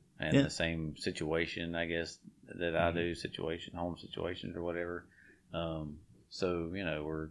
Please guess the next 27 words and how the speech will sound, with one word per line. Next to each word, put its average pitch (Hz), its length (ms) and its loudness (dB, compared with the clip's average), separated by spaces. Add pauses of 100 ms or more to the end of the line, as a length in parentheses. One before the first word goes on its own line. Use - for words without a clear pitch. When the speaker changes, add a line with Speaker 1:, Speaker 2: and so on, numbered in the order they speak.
Speaker 1:
kinda 85 280 2
doing 85 220 0
our 82 120 2
thing 82 240 0
together, 90 520 4
but 78 180 0
then, 80 380 0 (880)
you 80 120 -2
know, 73 160 0
we're, 76 260 0 (260)
we're, 87 260 2 (840)
I 85 80 -4
guess, 80 340 0 (680)
using 98 360 4
each 95 220 2
other 98 200 8
to 98 100 4
keep 104 280 2
each 104 160 4
other 107 240 6
in 104 80 4
check. 110 300 4 (340)
Speaker 2:
Oh, - 160 4
yeah. 82 140 4
Speaker 1:
You 90 120 -2
know, 95 240 2 (180)
um, 78 460 -4